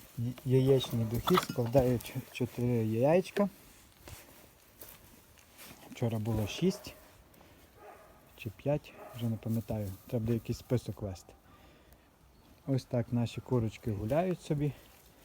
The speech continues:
бігають і шукають всяких мушок.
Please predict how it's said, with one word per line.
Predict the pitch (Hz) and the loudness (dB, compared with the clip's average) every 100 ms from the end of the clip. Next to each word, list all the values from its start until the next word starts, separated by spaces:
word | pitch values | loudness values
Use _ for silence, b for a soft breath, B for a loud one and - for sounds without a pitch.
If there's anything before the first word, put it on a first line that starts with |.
| B B B B - | B B B B -12
бігають | 113 107 143 156 151 147 - - - - - - - - B B B B B B - - | -6 0 2 4 4 2 0 -6 -18 -20 -20 -20 -20 -20 B B B B B B -12 2
і | 131 151 - - - - - - - - - - - - - - B B B B B B B - - | 4 4 2 -8 -18 -18 -18 -20 -20 -20 -20 -20 -20 -20 -20 -20 B B B B B B B -20 -6
шукають | 117 - 135 127 | -4 2 2 2
всяких | - 123 - 117 - 120 | 0 -2 0 -2 0 4
мушок. | 156 143 - 110 - | 6 6 2 -6 -8